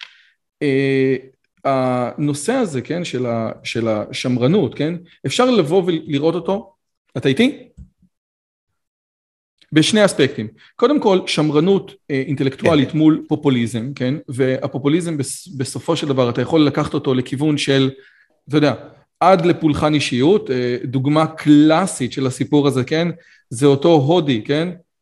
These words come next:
Speaker 1: ש-, ש-, שמתפלל לפסל של טראמפ, כן?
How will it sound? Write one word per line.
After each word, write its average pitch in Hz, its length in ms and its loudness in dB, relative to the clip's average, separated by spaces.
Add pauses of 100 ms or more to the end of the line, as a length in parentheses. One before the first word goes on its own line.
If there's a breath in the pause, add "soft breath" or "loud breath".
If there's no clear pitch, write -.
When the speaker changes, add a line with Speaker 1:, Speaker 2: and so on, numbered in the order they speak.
Speaker 1:
ש-, - 180 -4 (220)
ש-, 135 460 0
שמתפלל 143 1120 2
לפסל 156 440 -2
של 139 180 -4
טראמפ, 123 420 -4
כן? 135 180 -2